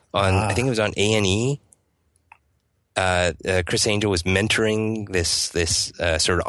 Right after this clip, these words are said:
Speaker 1: ingenue, this, this, uh, uh, young female magician who is sort of coming up the ranks. And apparently the, the ingenue that Chris Angel was working with was one of the, the, the, uh, uh, magicians featured in that documentary.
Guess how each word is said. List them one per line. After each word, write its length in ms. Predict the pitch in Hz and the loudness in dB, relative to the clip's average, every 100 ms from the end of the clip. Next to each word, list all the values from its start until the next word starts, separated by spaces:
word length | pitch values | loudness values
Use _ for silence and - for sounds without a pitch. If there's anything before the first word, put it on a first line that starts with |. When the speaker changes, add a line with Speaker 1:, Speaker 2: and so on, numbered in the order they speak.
| 87 | 0
Speaker 1:
ingenue, 520 | 95 95 95 95 98 | 0 0 0 0 -2
this, 220 | 90 78 | -2 -4
this, 360 | - 82 - - | -4 -4 -4 -2
uh, 240 | 73 76 76 - - - - | -2 -2 -4 -10 -20 -18 -6
uh, 220 | 82 80 76 | -2 0 0
young 640 | 87 90 92 90 92 87 | 0 0 0 -2 -2 -4
female 680 | - 87 87 85 85 85 78 | -6 -4 0 2 2 2 0
magician 640 | 80 76 82 85 87 87 | -2 0 0 0 0 0
who 140 | 82 76 | 0 0
is 120 | 76 | 0
sort 200 | - 76 | -2 -2
of 180 | 73 - | -4 -2
coming 300 | 87 87 87 | 0 2 0
up 100 | - | 0
the 100 | 80 | 0
ranks. 440 | 78 85 87 - - - - - | 2 0 0 -2 -4 -18 -14 -4
And 80 | 82 | -2
apparently 420 | 87 90 78 85 | 0 0 0 -2
the, 460 | 78 80 80 - 58 | -2 -2 -2 -4 -4
the 240 | 80 78 - | -4 -4 -2
ingenue 500 | 87 85 82 85 82 | 0 0 0 0 0
that 300 | 78 73 - | 0 -4 -6
Chris 180 | 90 82 | -2 0
Angel 220 | 80 78 | 0 0
was 100 | 73 | 0
working 300 | 78 76 78 | -2 0 0
with 160 | 71 - | -2 -2
was 100 | 67 | -2
one 160 | 78 | 0
of 60 | 78 | 0
the, 220 | 73 71 71 | 2 0 -2
the, 260 | 76 69 - | -4 -4 -2
the, 360 | 78 76 73 | 0 2 2
uh, 180 | 71 73 - - | 0 -2 -6 -2
uh, 140 | 76 | 0
magicians 500 | 76 76 76 - 76 | 2 2 2 2 0
featured 380 | - 80 78 76 | 0 0 0 2
in 100 | 71 | 0
that 160 | 73 71 | -2 -2
documentary. 720 | 73 73 76 73 76 73 | -2 0 0 2 2 0